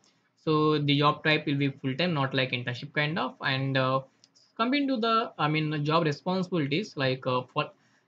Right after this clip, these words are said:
so the application candidates, like, uh, deployment process to deliver tasks to support execution of design and implementation of test plans, effectively interacts with colleagues through proper analysis of business values, outcomes,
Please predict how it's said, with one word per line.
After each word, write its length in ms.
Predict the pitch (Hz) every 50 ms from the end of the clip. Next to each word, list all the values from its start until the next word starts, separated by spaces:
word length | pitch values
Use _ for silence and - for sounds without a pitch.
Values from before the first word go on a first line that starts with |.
| _ _ _ _
so 240 | 175 170 175 175 175
the 160 | 160 160 156
application 640 | 151 139 - - 170 165 180 170 165 - 175 170 156
candidates, 460 | 156 139 139 135 139 139 135 - - -
like, 240 | 147 139 135 131 - 143
uh, 220 | 135 131 131 127 - _ _ _ _ _ _ _ _ _ _ _ _ _ - - - -
deployment 420 | 143 143 - 160 156 156 160 156
process 260 | - 151 143 - 156 143
to 100 | - 151
deliver 280 | 143 139 135 139 143 139
tasks 380 | 139 - 143 147 151 147 - - -
to 300 | 156 156 156 156 165 - - _ _ _ _
support 380 | - 170 165 - 156 147 143
execution 400 | 139 139 139 143 143 139 - 151
of 80 | 139 135
design 280 | 135 131 139 139 143
and 100 | 143 135
implementation 440 | 131 135 139 135 135 135 135 135 143
of 80 | 139 -
test 220 | 135 131 - -
plans, 400 | - 143 143 139 139 139 135 - -
effectively 420 | - - 170 160 - 170 160 165 151
interacts 380 | 143 135 143 143 143 135 -
with 180 | - 139 143 -
colleagues 360 | - 139 135 139 139 135 -
through 300 | - - 139 139 135 135 - _ -
proper 240 | 139 131 - 143
analysis 340 | 139 135 131 131 131 131 127
of 160 | 135 127 135
business 460 | 135 127 131 131 131 135 135 131 - -
values, 500 | 135 131 131 131 135 135 135 - - - 156
outcomes, 440 | 135 - - 165 175 214 196 -